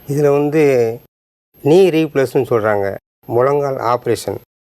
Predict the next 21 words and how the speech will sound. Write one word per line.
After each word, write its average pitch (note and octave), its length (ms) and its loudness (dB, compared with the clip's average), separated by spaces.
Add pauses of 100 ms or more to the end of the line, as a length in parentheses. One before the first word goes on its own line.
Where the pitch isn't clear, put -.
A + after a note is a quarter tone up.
(480)
இந்த A#2+ 200 0
மாதிரி C3 280 -2 (140)
அறுவை F3 260 0
சிகிச்சை B2+ 360 -6
செஞ்சவங்க G#2 580 -2 (800)
செய்யக்கூடாது. G#2+ 720 0 (380)
அப்படி D3 280 -2 (100)
செய்யணும் D#3 540 0
அப்படின்னா G#2 500 -2 (160)
ஒரு C3+ 240 0
வருடங்கள் C#3 580 0
கழித்து A#2+ 360 -2 (540)
அந்த C#3+ 200 0 (100)
ஆப்ரேஷன் D#3+ 560 -2
செய்த A#2 300 0 (240)
டாக்டரிடம் A#2 560 -2 (100)
ஆலோசனை B2+ 520 -2
கேட்டு G#2 360 -2 (420)
செய்வது A#2+ 420 0
ரொம்ப G#2+ 220 -4
நல்லது. F#2 420 -6